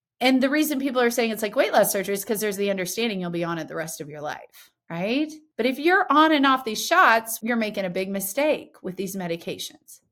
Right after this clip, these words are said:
So your solution is to create an eating plan that gets you healthy alongside it. Which brings me to mistake number two, which is going on and off these shots. Here's the thing, ladies. Let's get real here. They're expensive. Let's get real here. They're in limited supply.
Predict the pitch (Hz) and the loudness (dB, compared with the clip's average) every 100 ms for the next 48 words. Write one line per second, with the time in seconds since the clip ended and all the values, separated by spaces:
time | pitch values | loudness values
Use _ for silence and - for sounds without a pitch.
0 | _ - 269 269 285 330 392 381 285 226 | _ 2 2 2 2 4 4 4 0 -2
1 | - 233 - 262 285 294 262 220 214 214 | -4 -6 -4 0 0 2 0 0 -2 -2
2 | 208 196 180 175 170 - 170 - 160 170 | 0 -2 -2 -2 -4 -4 -8 -8 -8 -6
3 | 160 156 139 135 - - - 62 _ _ | -6 -6 -8 -8 -10 -10 -14 -18 _ _
4 | 247 269 - 311 359 403 392 381 - 320 | 0 0 4 4 4 0 2 0 2 2
5 | 302 294 262 262 254 247 226 220 208 196 | 4 4 4 4 2 2 2 0 0 2
6 | 175 202 415 - _ _ _ - 247 277 | 2 2 0 -8 _ _ _ -10 -6 -4
7 | - 294 285 262 220 208 180 180 165 156 | 2 4 4 2 2 2 -2 -2 -6 -6
8 | - - - - - _ _ _ 302 339 | -8 -8 -12 -14 -14 _ _ _ 2 4
9 | 311 233 147 151 98 - - - - 254 | 4 0 -2 -8 -10 -10 -8 -10 0 0
10 | 277 277 277 190 160 - - - - _ | 0 0 0 0 -4 -4 -8 -8 -10 _
11 | _ 196 233 233 226 - - - - - | _ 4 6 6 2 -4 -6 -8 -12 -12
12 | - _ 226 240 - 294 226 196 196 196 | -16 _ 6 6 6 2 4 2 2 4
13 | 190 185 190 190 196 190 190 190 208 240 | 4 4 0 0 2 2 -2 -4 -2 -2
14 | 233 262 - 170 156 151 170 | -2 -4 0 2 2 0 -2